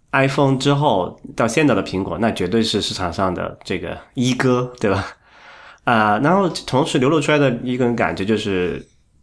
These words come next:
它在这个，这个是，就是用户心目中的形象可能就没有之前那种 underdog 那种亲切感了。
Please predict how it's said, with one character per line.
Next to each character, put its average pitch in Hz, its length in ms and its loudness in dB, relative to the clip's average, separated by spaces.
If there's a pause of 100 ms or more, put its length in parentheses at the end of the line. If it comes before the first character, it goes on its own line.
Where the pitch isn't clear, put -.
(120)
它 117 200 -2
在 110 320 2
这 98 160 -2
个， 87 420 -2 (440)
这 110 100 -4
个 98 240 -4
是， - 200 -2
就 - 180 -8
是 92 340 -4 (840)
用 147 200 4
户 127 160 0
心 135 240 2
目 143 100 4
中 120 140 2
的 113 100 4
形 90 220 -4
象 110 200 0
可 - 120 -6
能 85 160 -4
就 110 100 2
没 87 240 0
有 123 160 2
之 113 140 -2
前 95 160 -4
那 104 60 0
种 95 120 -4
underdog 104 460 -2
那 104 100 0
种 95 160 -2
亲 127 220 0
切 127 200 0
感 85 240 -2
了。 104 100 -18